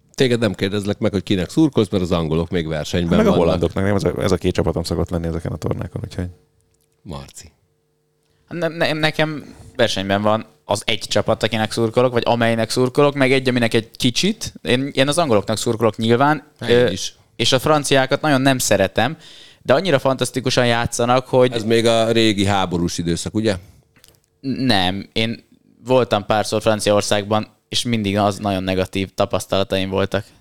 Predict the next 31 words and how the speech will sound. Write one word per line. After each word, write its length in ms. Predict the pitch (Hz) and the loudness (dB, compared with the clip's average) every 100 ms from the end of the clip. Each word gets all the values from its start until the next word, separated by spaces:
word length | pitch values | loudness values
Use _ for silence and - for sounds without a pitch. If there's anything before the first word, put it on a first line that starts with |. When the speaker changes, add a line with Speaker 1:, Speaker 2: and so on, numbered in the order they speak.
| _ | _
Speaker 2:
<laughs> 880 | - - - - - - - - _ | -14 -12 -12 -12 -16 -18 -20 -20 _
Sose 240 | - 110 98 | -2 0 2
értették, 400 | 95 92 - 87 | 2 0 0 -2
amit 220 | 82 - | -2 -2
mond. 280 | - - 135 _ _ _ | -4 -4 -8 _ _ _
Speaker 3:
Igen. 360 | 123 90 87 - _ | -8 -4 -4 -4 _
De, 360 | 120 123 - 127 | -2 0 2 0
de 360 | 123 117 117 | 2 2 2
nekem 640 | 113 113 110 104 104 98 - | 0 0 0 0 0 -4 -4
összességében 720 | 107 110 92 98 92 90 85 - | -2 -2 0 2 2 0 -2 -4
ez 160 | 90 92 | -4 0
a 320 | 87 85 _ _ - | 0 -2 _ _ -4
másodlagos 540 | 98 92 95 95 90 | -2 -2 -4 -4 -4
szempont. 580 | - 101 113 156 151 - - | -2 0 2 0 -2 -14 -6
Én 120 | 110 | -2
nagyon 200 | 104 90 | 0 0
szeretem 320 | - 92 95 | 0 0 0
az 80 | 95 | -2
angol 220 | 98 95 | 0 0
futballt, 440 | 98 139 170 156 120 | -2 -2 2 2 2
nagyon 280 | 104 92 | -2 -2
szeretem 320 | 90 87 85 104 | -2 -2 0 0
Angliát, 360 | 143 131 117 | 2 2 2
és 80 | 110 | 0
nagyon 160 | 107 92 | -4 0
szeretném, 380 | 110 104 - 104 | 0 0 0 -2
hogyha 220 | 104 107 | -2 0
végre 260 | 107 95 | 2 2
lenne 240 | 107 107 95 | 2 2 0
ott 100 | 95 | 0
valami. 480 | 110 101 87 101 | 0 -2 -2 -4